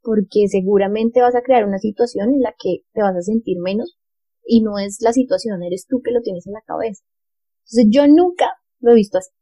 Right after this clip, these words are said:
Eh, sí sé que hay, o sea, es real que hay una desigualdad en salarios en muchas organizaciones, que todavía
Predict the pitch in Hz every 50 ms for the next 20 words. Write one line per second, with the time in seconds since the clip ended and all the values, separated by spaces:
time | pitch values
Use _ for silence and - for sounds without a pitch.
0 | _ _ _ 294 285 226 214 202 196 190 180 - _ _ _ _ _ _ - -
1 | - 240 254 285 349 302 - 233 202 208 214 220 - - 208 196 196 196 196 196
2 | 190 _ _ _ _ _ _ _ _ _ 175 170 - 170 165 156 - _ _ -
3 | 185 202 185 190 190 190 175 165 165 208 240 180 151 147 - - 170 160 156 160
4 | 156 160 165 160 160 165 165 180 175 175 175 160 160 160 170 165 180 190 196 190
5 | 185 190 175 165 165 - 165 147 156 160 175 185 196 196 190 190 165 160 - 135
6 | 170 170 170 165 180 180 180 180 175 175 175 175 170 165 170 156 160 - - 214
7 | 220 220 214 202 185 170 - _ - 170 160 160 160 147 - 302 - 175 175 165
8 | 160 165 175 185 202 208 202 190 185 180